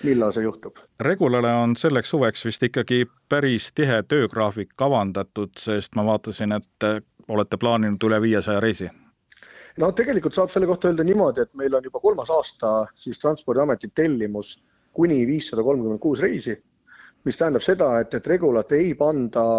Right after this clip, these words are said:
Speaker 1: äh, graafikusse sõitma, aga Regula on siis, äh, vastavalt meil siis Transpordiametiga kokkuleppele, äh, juhul kui jääb, äh, kakssada liinimeetrit maha, siis koheselt läheb Regula sõitu, mis tähendab seda, et, äh, et me saamegi teda nii-öelda kasutada vastavalt siis, äh,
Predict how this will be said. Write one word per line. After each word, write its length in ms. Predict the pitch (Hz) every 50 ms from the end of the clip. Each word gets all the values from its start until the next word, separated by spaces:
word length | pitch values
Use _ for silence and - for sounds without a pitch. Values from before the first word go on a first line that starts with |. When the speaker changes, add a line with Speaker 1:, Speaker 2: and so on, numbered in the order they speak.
| 110 110 110
Speaker 1:
äh, 560 | 107 - - - - - 131 117 110 107 107 -
graafikusse 560 | - 127 120 - 160 165 - - - - 175 165
sõitma, 380 | 202 202 196 - - 208 196 202 - _ _ _ - - - _ _ - 131
aga 240 | 123 120 123 123 117
Regula 460 | 151 170 165 - 131 120 117 117 117
on 80 | 117 117 -
siis, 340 | - 123 117 113 113 - - -
äh, 140 | 127 123 117 120
vastavalt 440 | 147 147 - - 120 113 107 - 127
meil 120 | 120 113 107
siis 100 | 123 -
Transpordiametiga 720 | - 165 165 - - 120 123 120 120 113 - 127 117 120
kokkuleppele, 720 | 143 190 202 - 139 120 117 117 - _ 143 131 127 123 113
äh, 1120 | - _ _ - - - - - - _ _ _ _ - 113 117 117 113 117 113 120 131
juhul 300 | 156 170 175 160 123 107 -
kui 260 | - 160 165 147 123 117
jääb, 240 | 110 107 - - _ -
äh, 240 | 120 113 113 113 113 110
kakssada 340 | 143 147 - - 135 123 127
liinimeetrit 520 | 160 175 151 127 117 117 113 - - 139 160
maha, 220 | 170 165 143 113 113
siis 100 | 104 -
koheselt 460 | - 165 151 139 110 101 113 - -
läheb 240 | 127 113 117 131 139
Regula 200 | 131 123 110 113 180
sõitu, 400 | 190 180 - _ _ 120 110 - _ _ _
mis 160 | - 113 -
tähendab 320 | - 135 120 113 110 - -
seda, 260 | - - - 120 113 110 107 107
et, 360 | - _ _ _ _ - 131
äh, 180 | 123 120 117 110 - - - - - - - _ -
et 120 | 117 123
me 80 | 123 107
saamegi 440 | - 156 165 151 131 117 120 120 113
teda 200 | 120 113 117 117
nii-öelda 440 | 127 131 131 123 117 113 - - 113
kasutada 560 | - 180 175 185 139 - - 117 101 113 110
vastavalt 680 | 120 151 160 - - - 123 110 110 110 104 101 - -
siis, 560 | - 120 113 107 107 - - - - - - 120
äh, 200 | 113 110 110